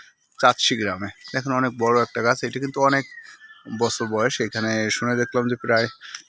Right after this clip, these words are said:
দুশো বছর পুরনো এই মন্দিরটা। মন্দিরের ভিতর দিয়ে কিন্তু একটা গাছ হয়ে গেছে। রক্ষণাবেক্ষণের অভাবে মন্দিরটা এখন আর আগের মতো নাই। কিন্তু দেখেন, মন্দিরের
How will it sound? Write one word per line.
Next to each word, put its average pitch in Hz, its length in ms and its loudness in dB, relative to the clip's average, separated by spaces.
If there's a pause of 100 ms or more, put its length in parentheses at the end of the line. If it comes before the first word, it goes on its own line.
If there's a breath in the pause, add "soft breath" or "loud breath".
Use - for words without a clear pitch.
দুশো 117 320 -4
বছর 120 280 0
পুরনো 113 500 -2
এই 113 60 0
মন্দিরটা। 110 480 -2 (1200)
মন্দিরের 120 320 2
ভিতর 131 240 0
দিয়ে 147 260 4
কিন্তু 147 320 2
একটা 139 380 -2 (640 loud breath)
গাছ 117 220 4 (340)
হয়ে 120 180 2
গেছে। 117 260 0 (460 loud breath)
রক্ষণাবেক্ষণের 113 760 -2
অভাবে 113 420 0
মন্দিরটা 110 680 -4 (680 loud breath)
এখন 107 300 -6
আর 107 240 0
আগের 104 260 2
মতো 107 240 -4
নাই। 120 160 0
কিন্তু 139 480 -6
দেখেন, 123 260 2
মন্দিরের 120 400 0